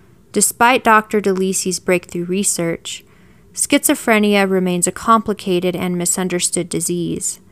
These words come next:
The exact cause of schizophrenia is still not known. However, the disease is better understood now than ever before,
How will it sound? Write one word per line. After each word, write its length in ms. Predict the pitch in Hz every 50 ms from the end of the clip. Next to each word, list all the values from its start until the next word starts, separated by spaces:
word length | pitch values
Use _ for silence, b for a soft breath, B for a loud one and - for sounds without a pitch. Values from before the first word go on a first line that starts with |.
| b b b b b b b b -
The 100 | - 208
exact 480 | 214 - - - 240 247 262 262 -
cause 400 | - - - 233 226 214 208 208
of 120 | 202 196 190
schizophrenia 920 | - - - 196 190 - 196 185 - - 202 190 185 180 175 170 165 -
is 80 | - 185
still 300 | - - - 208 196 185
not 240 | 180 170 165 - -
known. 500 | - 175 170 170 165 160 165 175 185 - - - - _ _ _ - - - - -
However, 800 | - - - 220 220 220 220 214 190 185 175 170 170 175 180 b b b b b b b b b b - - -
the 100 | 220 220
disease 480 | 190 226 214 196 254 269 302 311 302
is 120 | 285 233 -
better 300 | - 214 202 196 196 196
understood 680 | 190 - 196 185 180 185 - - - - 196 185 185 190
now 240 | 185 180 175 170 175
than 200 | 185 175 165 -
ever 200 | 185 180 180 175
before, 680 | 175 180 - - - 180 175 170 165 160 165 170